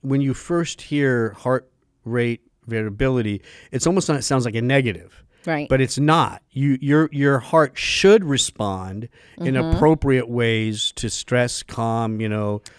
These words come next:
Speaker 2: Right.
Speaker 1: what, and that stress could be physical, mo-, whatever that is.
Speaker 2: Mm-hmm.
Speaker 1: So a little, a little variability in that rate is actually a healthy thing. It's a, it's a sign of a healthy, um, heart. But if you don't have it,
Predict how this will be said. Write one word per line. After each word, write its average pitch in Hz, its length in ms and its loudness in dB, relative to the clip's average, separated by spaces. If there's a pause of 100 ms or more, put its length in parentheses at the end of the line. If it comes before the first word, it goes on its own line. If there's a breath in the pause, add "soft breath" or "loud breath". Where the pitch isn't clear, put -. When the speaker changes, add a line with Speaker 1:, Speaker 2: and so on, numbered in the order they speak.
(160 loud breath)
Speaker 2:
Right. 165 200 -4
Speaker 1:
what, 127 140 2
and 135 260 2
that 156 120 4
stress 147 260 2
could 120 140 -2
be 104 80 -6
physical, 120 580 0
mo-, 123 140 0
whatever 135 340 2
that 127 140 2
is. 143 160 4
Speaker 2:
Mm-hmm. 226 80 -4 (220 loud breath)
Speaker 1:
So 143 280 4
a 147 80 2
little, 208 400 6
a 156 80 2
little 185 300 6
variability 156 640 4
in 127 80 0
that 120 180 -4
rate 143 240 2
is 123 180 -4 (140)
actually 139 540 0
a 113 160 -6
healthy 180 560 0
thing. 101 320 -6
It's 107 160 -4
a, 113 160 -10 (240 loud breath)
it's - 160 -6
a 131 60 -2
sign 135 260 -2
of 113 80 -4
a 110 60 -2
healthy, 139 560 0 (180)
um, 110 160 -4
heart. 101 400 -4 (460 soft breath)
But 123 100 -2
if 113 80 -6
you 117 80 -2
don't 185 380 2
have 117 340 0
it, 113 260 -2